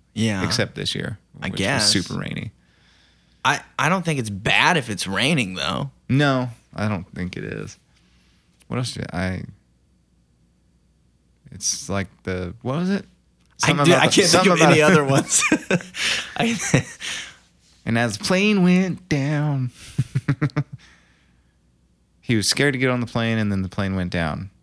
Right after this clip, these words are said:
Speaker 1: Like, that's not ironic. That's unfortunate.
Speaker 2: It's very true.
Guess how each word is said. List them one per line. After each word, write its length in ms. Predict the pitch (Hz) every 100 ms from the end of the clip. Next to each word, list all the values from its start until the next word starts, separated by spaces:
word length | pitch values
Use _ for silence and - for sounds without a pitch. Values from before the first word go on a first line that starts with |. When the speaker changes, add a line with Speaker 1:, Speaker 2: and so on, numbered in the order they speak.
| _ _ _ _ _ _ _ _ _ _ _ -
Speaker 1:
Like, 80 |
that's 240 | 127 180 180
not 160 | 170
ironic. 600 | 147 131 156 175 120 101 123
That's 440 | 131 123 - - -
unfortunate. 880 | 117 117 - 127 143 - 98 85 - - _ _ _
Speaker 2:
It's 140 | - -
very 180 | 92 80
true. 260 | - 85